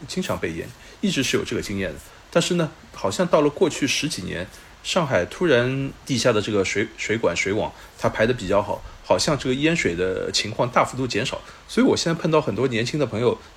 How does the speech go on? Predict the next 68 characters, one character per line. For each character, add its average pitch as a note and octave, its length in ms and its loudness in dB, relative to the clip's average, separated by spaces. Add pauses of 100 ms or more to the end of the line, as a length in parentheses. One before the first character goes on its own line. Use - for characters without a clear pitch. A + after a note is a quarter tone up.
(120)
在 D3+ 180 6
他 - 160 -4
们 F#3 80 0
的 D3+ 60 0
记 D3+ 280 0
忆 A2 40 2
里 F2+ 120 -4
面 G2 160 -4
或 B2 140 0
者 A#2 60 -10
他 C3+ 60 -4
们 B2 100 -2
的 B2 40 -4
经 D#3+ 120 0
验 C3+ 100 0
当 G#2+ 160 -2
中， A2 160 -2 (360)
没 B2+ 120 0
有 E3+ 100 8
防 A#2 220 0
水 - 140 -2
的 F2+ 80 -6
这 A2+ 100 -4
个 G2 60 -2
经 C3 140 -4
验， C3+ 140 -4 (260)
我， C#2 100 -2
我 A2+ 300 4
觉 C#3 120 0
得 D#3 60 0
还 A#2+ 100 0
挺 G#2+ 160 -6
惊 G#2+ 160 -6
讶 G#2+ 120 0
的。 D#2+ 140 -2 (400)
他 G3 100 -2
们 F#3+ 60 2
都 G3+ 120 4
觉 D#3 140 2
得 E3 180 2 (260)
这 - 120 -2
个 E3 100 4
非 - 160 0
常 C3+ 180 -2
的 D3 80 4
意 D#3 160 0
外， C#3+ 160 6 (140)
竟 - 160 0
然 F#3 80 2
上 A#3 180 2
海 C#3 80 0
也 G2+ 80 4
会 A2+ 140 -2
被 G2+ 160 -2
淹。 F#2+ 160 -6 (360)
然 B2+ 120 0
后 - 120 2
我 G2 160 4
对 A#3 120 4
他 G3 120 2
们 F3 60 4
的 E3+ 60 8
反 F2+ 180 0
应 A2 60 -2
也 A2 80 2
很 F#2+ 140 -2
惊 F2+ 160 -6
讶， E2 120 -4